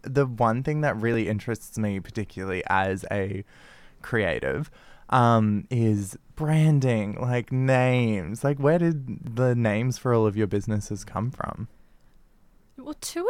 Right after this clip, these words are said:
Speaker 2: of them are flower-based, which I'm not really too sure why, 'cause aster is a type of
Speaker 1: <laughs>
Speaker 2: flower,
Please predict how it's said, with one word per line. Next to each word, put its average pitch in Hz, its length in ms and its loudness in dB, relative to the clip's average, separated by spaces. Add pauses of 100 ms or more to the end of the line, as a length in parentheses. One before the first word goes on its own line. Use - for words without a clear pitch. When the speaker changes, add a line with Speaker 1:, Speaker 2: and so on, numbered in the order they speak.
Speaker 2:
of - 100 -20
them 349 300 -6
are 220 140 -4
flower-based, 202 1160 -10
which 208 200 -12
I'm 220 120 -4
not 247 220 -4
really 311 260 -8
too 220 220 -10
sure 196 240 -8
why, 170 240 -6
'cause 220 240 -12
aster 233 400 -4
is - 160 2
a 320 80 4
type 196 280 2
of 202 160 -2
Speaker 1:
<laughs> 208 120 -2
Speaker 2:
flower, 185 520 0